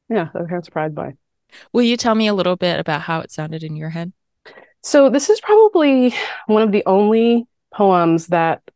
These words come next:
Speaker 1: I can think of that when I read it, I hear it in a different voice than my voice or the author's, what I imagine the author's voice to sound like. I hear this
Speaker 2: Mm.
Speaker 1: in a man's voice.
Speaker 2: Interesting.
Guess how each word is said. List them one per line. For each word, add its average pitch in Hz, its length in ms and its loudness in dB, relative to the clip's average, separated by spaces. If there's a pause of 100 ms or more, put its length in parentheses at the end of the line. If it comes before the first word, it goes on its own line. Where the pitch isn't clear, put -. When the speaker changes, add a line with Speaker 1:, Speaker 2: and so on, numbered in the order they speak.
(100)
Speaker 1:
I 170 80 -2
can 160 200 0
think 160 260 0
of 151 380 0 (100)
that 165 220 -2
when 170 120 -2
I 165 100 0
read 175 420 0
it, 156 260 2
I 156 80 -4
hear 165 320 0
it 165 100 0
in 170 100 -4
a 156 60 -2
different 160 480 -2 (520)
voice 170 500 2
than 151 560 -2
my 165 300 0
voice 175 360 2
or 151 140 -6
the 147 100 -4
author's, 147 460 -4
what 165 180 -2
I 156 80 2
imagine 151 320 -2
the 139 60 -4
author's 151 360 -8
voice 110 260 -6
to - 100 -18
sound - 240 -14
like. - 280 -14 (440)
I 180 80 0
hear 220 140 4
this 202 160 0
Speaker 2:
Mm. - 20 -6
Speaker 1:
in 247 120 -6
a 208 40 2
man's 175 280 2
voice. - 580 -4 (240)
Speaker 2:
Interesting. 180 600 -6